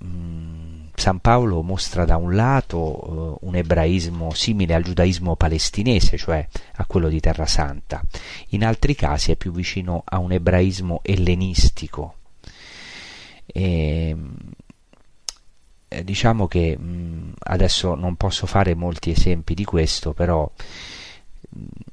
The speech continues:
eh, diciamo la formazione di Paolo,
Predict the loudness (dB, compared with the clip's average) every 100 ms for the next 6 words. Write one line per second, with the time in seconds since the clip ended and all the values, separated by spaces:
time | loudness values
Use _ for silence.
0 | -10 -10 -8 -8 -2 2 2 4 4 4
1 | 4 2 0 0 0 0 -2 -6 -20 -20
2 | -20 -14 0 4 6 6 6 4 2 2
3 | 0